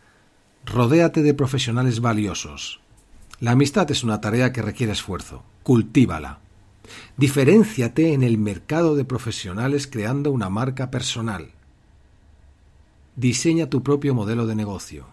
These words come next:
Utiliza las redes sociales y profesionales con una estrategia clara y consistente.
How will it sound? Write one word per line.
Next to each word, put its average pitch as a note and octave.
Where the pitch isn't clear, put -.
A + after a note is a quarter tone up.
Utiliza C3
las C3+
redes D3
sociales C#3+
y B2+
profesionales B2
con A#2
una C3
estrategia B2
clara F3
y F3
consistente. F#2+